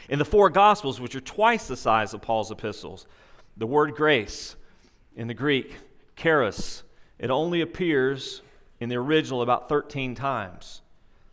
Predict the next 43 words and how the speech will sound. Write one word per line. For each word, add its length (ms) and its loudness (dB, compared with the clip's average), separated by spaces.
By 140 0
comparison, 800 0
in 80 -12
the 80 -2
epistles 400 -2
of 80 -6
Paul, 320 4
one-twelfth 540 2
the 80 -8
size 320 2
of 80 -8
the 40 -4
New 80 -4
Testament, 520 -2
one-half 580 0
the 80 -10
size 460 -2
of 60 -6
the 40 -10
four 240 -2
Gospels, 640 -2
uses 360 -6
the 60 -4
word 280 0
grace 360 0
no 140 0
less 300 2
than 100 -2
a 80 0
hundred 460 -4
and 120 -10
forty-four 720 -6
times. 600 -14
More 180 0
often, 300 2
all 260 2
the 80 -2
rest 280 2
of 80 -4
the 60 0
Bible 340 2
put 200 -6
together, 520 -2